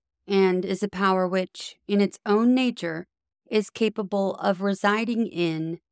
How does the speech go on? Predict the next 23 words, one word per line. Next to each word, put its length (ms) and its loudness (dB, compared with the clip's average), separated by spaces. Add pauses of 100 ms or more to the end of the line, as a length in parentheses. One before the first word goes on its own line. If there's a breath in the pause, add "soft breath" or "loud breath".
and 180 2
being 460 0
exercised 840 -6
by 480 -2 (460)
different 440 2
authorities 800 0
at 180 -4
the 100 -6
same 340 -6
time. 600 -4 (1300)
We 180 4
are 220 6
accustomed 800 0 (100)
to 140 -6
see 220 0
it 120 -2
placed 680 -2
for 260 0
different 420 0
purposes 880 -2
in 200 2
different 360 -4
hands. 720 -2